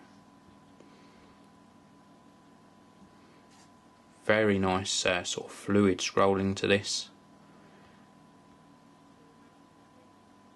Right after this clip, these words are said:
And we can obviously pinch back out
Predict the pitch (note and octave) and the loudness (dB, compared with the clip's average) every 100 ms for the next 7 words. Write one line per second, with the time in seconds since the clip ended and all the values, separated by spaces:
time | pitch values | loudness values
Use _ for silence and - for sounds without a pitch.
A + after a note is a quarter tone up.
0 | - - - - - - - - - - | -20 -20 -20 -20 -20 -20 -20 -20 -20 -20
1 | - G2+ G2 G2 F#2 - F#2 F#2+ - - | -10 -4 -4 -2 -4 -4 -6 -6 -6 -8
2 | - F#2+ - - - - - - - | -6 -6 -6 -6 -8 -6 -6 -6 -8